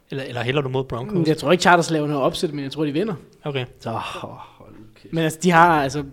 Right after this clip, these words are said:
Speaker 2: vi så Broncos, øh, offensive linje, som du også er inde på, den var,
Speaker 3: Ja.
Speaker 2: uha, den var katastrofal i sidste uge, ikke? J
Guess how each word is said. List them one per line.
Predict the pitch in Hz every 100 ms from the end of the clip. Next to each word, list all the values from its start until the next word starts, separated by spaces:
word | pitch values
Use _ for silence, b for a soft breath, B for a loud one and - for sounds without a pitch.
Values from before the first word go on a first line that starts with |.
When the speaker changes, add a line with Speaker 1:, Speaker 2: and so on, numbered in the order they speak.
| -
Speaker 2:
vi | 165
så | 139 151
Broncos, | 147 151 156 135 147
øh, | 139 135 127 135
offensive | 143 139
linje, | 139 147
som | 143
du | 139
også | 139
er | 135
inde |
på, | 143
den | 139 139
var, | 120 117 - b
Speaker 3:
Ja. | - 101 B B
Speaker 2:
uha, | 151 143
den | 143
var | 143
katastrofal | - 123 - 139 151 139
i |
sidste | 156 143 143
uge, | 151
ikke? | 147
J | 151